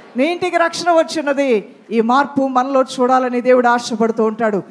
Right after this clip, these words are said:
పేతురు గారి యొద్దకు అననీయ, సఫీరా అనేటువంటి భార్యాభర్తలు ఇద్దరు తీసుకురాబడ్డారు.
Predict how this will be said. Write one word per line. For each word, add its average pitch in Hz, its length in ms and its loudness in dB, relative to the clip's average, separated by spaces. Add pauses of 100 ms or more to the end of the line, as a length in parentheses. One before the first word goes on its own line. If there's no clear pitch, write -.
(240)
పేతురు 302 300 2
గారి 285 240 -2
యొద్దకు 277 300 -2
అననీయ, 285 460 -2
సఫీరా 262 460 -4
అనేటువంటి 254 400 -4
భార్యాభర్తలు 247 680 -2
ఇద్దరు 240 220 -4
తీసుకురాబడ్డారు. 220 840 -4